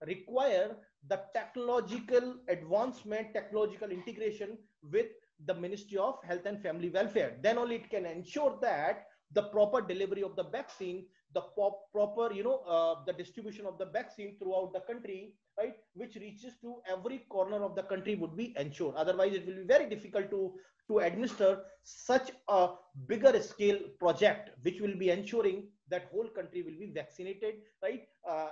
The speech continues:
uh, right on the, <clears throat> because of this covid related challenges.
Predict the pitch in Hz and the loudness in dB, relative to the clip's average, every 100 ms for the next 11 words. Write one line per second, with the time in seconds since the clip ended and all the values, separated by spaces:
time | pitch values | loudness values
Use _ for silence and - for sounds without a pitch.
0 | 156 151 151 180 262 - 170 160 160 180 | -6 -6 2 2 2 -2 0 2 6 6
1 | 302 - - - 147 131 - _ _ _ | 6 -2 -10 -10 -8 -12 -14 _ _ _
2 | _ - 170 185 160 170 151 262 - _ | _ -4 0 2 4 2 0 -2 -6 _
3 | _ 262 262 175 143 139 180 - 127 117 | _ 2 2 0 -4 -2 -2 -4 -10 -10
4 | 113 | -16